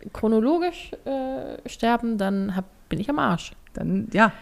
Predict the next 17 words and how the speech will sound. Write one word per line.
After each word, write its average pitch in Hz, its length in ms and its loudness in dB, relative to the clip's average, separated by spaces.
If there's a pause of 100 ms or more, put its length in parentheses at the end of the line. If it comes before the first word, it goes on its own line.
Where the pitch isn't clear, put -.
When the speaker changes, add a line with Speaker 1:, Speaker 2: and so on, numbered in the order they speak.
(220)
Speaker 1:
Also 190 160 0
dann 190 200 6
hoffe 226 200 12
ich 285 100 6
mal, 277 220 10
dass 240 200 4
ich - 60 0
mir 240 120 8
einen 208 80 8
Jüngeren 254 420 10
angelacht 285 640 8
habe 311 380 10 (220)
bis - 160 -4
dahin. 294 320 6 (1400)
Ähm, 247 320 6
Speaker 2:
Weil? 233 320 4 (680)
Speaker 1:
Weil 175 380 4